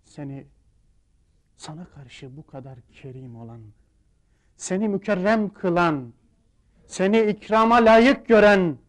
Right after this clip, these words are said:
seni insan kılan, Rabbine karşı bigane kılan nedir? Niçin Allah'a karşı böyle burnunu havaya kaldırıyorsun?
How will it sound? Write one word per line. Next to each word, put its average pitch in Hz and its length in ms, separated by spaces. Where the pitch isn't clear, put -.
seni 214 320
insan 240 680
kılan, 226 520
Rabbine 175 420
karşı 160 440
bigane 160 480
kılan 143 500
nedir? 139 460
Niçin 135 560
Allah'a 143 340
karşı 127 460
böyle 123 380
burnunu 123 440
havaya 120 400
kaldırıyorsun? - 680